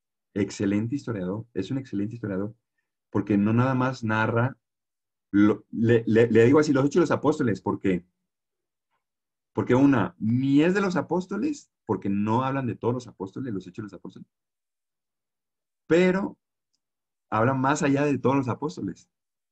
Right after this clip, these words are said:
en el sentido de que cuando se acaba en el versículo, en el capítulo veintiocho, llegas, llegas al final y dices,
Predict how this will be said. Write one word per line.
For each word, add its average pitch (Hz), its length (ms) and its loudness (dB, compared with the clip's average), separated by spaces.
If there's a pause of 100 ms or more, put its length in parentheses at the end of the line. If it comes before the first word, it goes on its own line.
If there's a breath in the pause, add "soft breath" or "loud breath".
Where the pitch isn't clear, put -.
(320)
en 98 100 -2
el 104 80 0
sentido 110 360 -2
de 135 100 -2
que 98 100 -10
cuando 92 240 -4
se 95 120 -14
acaba 120 260 0
en 98 140 -2
el 90 120 0
versículo, 104 800 -4
en 95 140 -4
el 90 80 -2
capítulo 104 380 -6
veintiocho, 120 680 -6 (1120)
llegas, 98 460 -4
llegas 107 180 0
al 113 140 -2
final 110 260 -2
y 113 60 2
dices, 104 360 -6